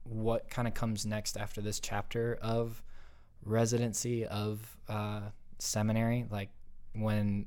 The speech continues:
when that kinda, when that time, that timetable kinda hits zero, like, what happens after that, God? Like, what, what are you trying to do right now? Uh, 'cause in a lot of ways,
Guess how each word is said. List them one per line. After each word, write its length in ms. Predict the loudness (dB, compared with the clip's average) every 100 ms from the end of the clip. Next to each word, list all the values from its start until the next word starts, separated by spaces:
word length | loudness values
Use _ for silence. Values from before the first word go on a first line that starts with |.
| -2
when 240 | 0 2
that 260 | 2 0 -2 -8 -10 -10 -10 -10 -8 0
kinda, 200 | 2 4 4
when 140 | 4
that 180 | 2 0
time, 480 | 0 2 2 0 -4 -14 -16 -6
that 180 | -4 -2
timetable 480 | 0 2 0 0
kinda 180 | 0 0
hits 260 | 0 -2 -2
zero, 360 | 0 0 0
like, 220 | 0 -2 -4
what 300 | -2 -2 -2
happens 440 | -4 -4 -4 -6
after 280 | -4 -4 -2
that, 220 | -2 -2
God? 280 | -2 -4 -4
Like, 180 | -6 -4
what, 400 | -2 0 0 -4 -10 -20 -20 -12
what 220 | 0 4 8
are 40 |
you 240 | 8 6
trying 400 | 4 2 4 4
to 60 | 4
do 400 | 2 0 0 -4 -14 -20 -20 -8
right 220 | -4 -2
now? 260 | 0 0 -2 -6 -10 -12 -2
Uh, 260 | 2 2 4
'cause 340 | 6 8 6 4
in 100 | 4
a 80 | 6
lot 220 | 8 8
of 60 | 10
ways, 460 | 10 8 6 2